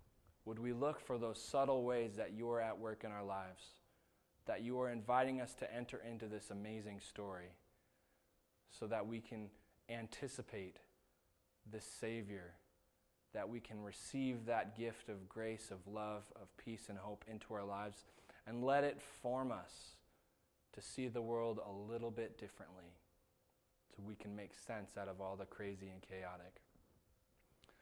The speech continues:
Would we be sensitive to your leading, particularly at these times of year, God, where so much is talked about, about who you are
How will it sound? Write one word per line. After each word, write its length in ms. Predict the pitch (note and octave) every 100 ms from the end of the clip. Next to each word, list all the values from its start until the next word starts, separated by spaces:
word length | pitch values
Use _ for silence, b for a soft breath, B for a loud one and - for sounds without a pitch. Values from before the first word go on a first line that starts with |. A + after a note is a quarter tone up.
| B C3
Would 160 | D3
we 160 | D#3 E3
be 180 | F3 E3
sensitive 720 | - D3 C#3+ - A#2 A2 G2 - - - -
to 60 |
your 160 | A2 G#2+
leading, 360 | G#2+ G#2 G2+ F#2 - _ _ _ _ _ _
particularly 760 | - G#2+ - B2+ B2 A2+ G#2+ G#2
at 200 | G#2 -
these 180 | G#2+ G2+
times 340 | - G#2 G2
of 140 | G2 G2+
year, 240 | G2+ G2
God, 320 | F#2+ F#2 F#2 F#2 b b b b b _ -
where 120 | G2
so 280 | - A2+ A2
much 260 | G#2+ -
is 100 | F#2+
talked 300 | - G#2 G2
about, 340 | F#2 F#2+ F2 - - - _ _ _ _
about 280 | F2+ F#2+ F2+ -
who 100 | A2
you 260 | A2 A2
are 340 | G2+ G2 F#2+